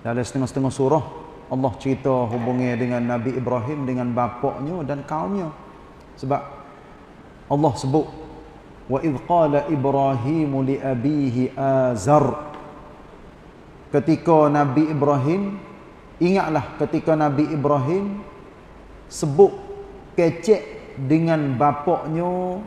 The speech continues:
nama Azar. Setengah-setengah pendapat ulama katanya bukan pak Ibrahim,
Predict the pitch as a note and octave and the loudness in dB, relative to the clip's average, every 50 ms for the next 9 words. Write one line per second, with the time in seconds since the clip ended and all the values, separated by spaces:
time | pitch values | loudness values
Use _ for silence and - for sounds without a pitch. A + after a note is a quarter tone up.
0 | - - C#3+ C#3+ C#3+ C#3+ D3 C#3+ C#3+ C#3 C3+ - - C#3 C3+ C3+ C3 B2+ B2+ B2 | -12 -8 -4 -2 -2 -2 0 0 -2 -2 -4 -4 -2 -2 0 0 0 0 0 0
1 | A#2 G2+ F2+ B2+ C#3 C#3 B2+ - - - - - - - - - - - - - | -2 -2 0 0 0 0 0 -2 -4 -8 -12 -16 -18 -18 -20 -20 -20 -20 -20 -20
2 | - - - - - - - - - D#3+ E3 D#3+ D#3+ - E3+ E3+ F3 C#3+ G2+ - | -20 -20 -20 -20 -20 -20 -12 -6 -2 0 2 2 2 0 0 0 0 -2 -2 -6
3 | - - - - - - - - - - D#3+ D#3 D3 D#3 D3+ D3 - - D#3 - | -12 -16 -18 -18 -20 -20 -20 -12 -6 -2 -2 2 4 4 4 4 4 2 0 0
4 | - - - - - - - - - - - - - - D3 D#3 D#3 D#3 D#3 D#3+ | 0 -6 -12 -14 -16 -16 -18 -18 -20 -20 -20 -16 -8 -4 0 2 4 4 4 4
5 | D#3+ E3 D#3 C#3+ - - D3 - - D3+ D#3 E3 F3+ G3 G3 F#3+ - - - - | 4 2 2 2 0 0 -2 -2 -2 -2 -2 -2 -2 -4 -4 -8 -10 -16 -18 -20
6 | - - A#2+ B2+ C#3+ D#3+ D#3 - - E3+ D#3+ D3+ C#3+ C#3 C3 A#2 - - - - | -14 -10 -4 0 0 0 0 2 4 4 6 6 6 4 2 0 -2 -8 -12 -14
7 | - - - - - - G3 E3+ - - - - - C#3 D3 B2+ B2 C3+ B2+ A#2 | -16 -16 -18 -12 0 4 4 4 4 2 -4 -10 -8 -6 -2 0 2 2 2 2
8 | A2+ C3 A#2+ A2 G#2 | 0 0 -2 -2 -4